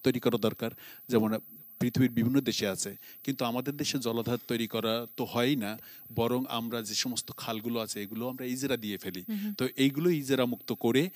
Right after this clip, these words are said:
Speaker 1: এবং বড় ধরনের জলাধার তৈরি যদি করতে পারে সরকার, তাহলে এই এলাকার মানুষ যারা জীবিকার সন্ধানে দেশের বাইরে বা অন্যান্য জায়গায় চলে যাচ্ছে, তারা কিন্তু আর যাবে না। তো আমরা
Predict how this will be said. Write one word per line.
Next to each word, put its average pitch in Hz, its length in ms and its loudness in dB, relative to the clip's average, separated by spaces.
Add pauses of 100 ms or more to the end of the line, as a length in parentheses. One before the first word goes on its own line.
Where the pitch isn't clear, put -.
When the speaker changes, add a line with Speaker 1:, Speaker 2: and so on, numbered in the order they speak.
(220)
Speaker 1:
এবং 123 240 0
বড় 113 180 2
ধরনের 123 280 -2
জলাধার 107 360 -2 (120)
তৈরি 120 340 2
যদি 113 200 0
করতে 110 300 -2
পারে 107 160 0
সরকার, 170 420 2
তাহলে 131 360 -4
এই 135 200 6
এলাকার 127 340 2 (160)
মানুষ 110 600 6 (420)
যারা 107 300 0
জীবিকার 117 420 8
সন্ধানে 131 400 4
দেশের 113 260 -4 (360)
বাইরে 110 240 8
বা 104 220 4 (220)
অন্যান্য 127 300 8
জায়গায় 120 240 2
চলে 127 220 8
যাচ্ছে, 92 320 0 (300)
তারা 110 200 0
কিন্তু 107 220 2
আর 101 60 4
যাবে 87 300 0
না। 85 160 -8 (440)
তো 113 60 6
আমরা 117 380 6